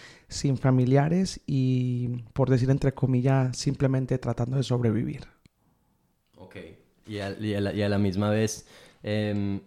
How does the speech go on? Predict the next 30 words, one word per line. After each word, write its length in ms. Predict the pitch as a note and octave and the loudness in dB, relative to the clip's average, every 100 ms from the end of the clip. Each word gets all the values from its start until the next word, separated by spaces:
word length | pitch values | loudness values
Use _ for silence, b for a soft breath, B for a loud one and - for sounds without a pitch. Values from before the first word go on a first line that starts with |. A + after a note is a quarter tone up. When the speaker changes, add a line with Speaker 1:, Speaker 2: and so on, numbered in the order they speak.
| _ | _
Speaker 2:
e-, 140 | G#2 - | -12 -8
ese 260 | G#2+ - | -8 -6
ambiente 540 | G#2+ A2 A2 G#2+ - G#2+ | -4 -2 -2 -4 -6 -6
era 200 | G#2+ G#2 | -6 -6
como 400 | G#2+ G2 F#2+ F#2+ | -6 -4 -4 -6
profesional, 500 | G2 F#2+ F#2 F#2 F#2 | -8 -10 -8 -8 -8
entonces, 360 | G2 A2 G#2+ G2+ | -8 -10 -10 -10
¿entre 340 | G2 - F#2+ | -10 -10 -12
sí 300 | - G2+ F#2+ | -10 -10 -10
se 140 | F#2 A2+ | -8 -6
retaban? 640 | G#2+ F#2+ G#2 C3+ D3+ D#3 C3+ - - | -6 -4 -4 -4 -4 -6 -12 -20 -14
¿O 340 | G2+ F#2+ F#2 | -8 -6 -6
era, 320 | F2+ F#2 F#2+ G2 F#2 | -8 -8 -8 -8 -8
era 140 | G2 G#2 | -8 -8
un 80 | G#2+ | -6
ambiente 480 | A2 A2 G#2+ G#2+ | -6 -6 -8 -6
donde 240 | G#2 G2 F2+ | -6 -6 -8
los, 260 | F2 F2 | -10 -12
los 220 | F2+ F2 E2+ | -14 -14 -10
amigos 400 | E2+ F2 G#2+ - | -10 -10 -12 -10
te 100 | G#2 | -10
empoderaban, 800 | F#2 F#2+ F2 F2 G2 G#2+ G#2+ G2+ | -8 -8 -8 -8 -8 -8 -8 -8
te 100 | F#2+ | -10
empujaban 760 | F#2 F2+ F2+ F#2 G2+ G#2 G#2 F#2+ b b b - - | -12 -12 -12 -10 -10 -10 -12 -14 b b b -20 -18
a 100 | F#2+ | -14
ser 220 | - F#2+ | -10 -8
más? 320 | G2 A#2+ B2 F#2 | -8 -8 -8 -10
¿O 100 | F#2+ | -8
era 180 | F#2 F#2 | -8 -8
más 380 | G2 G2 - | -8 -10 -12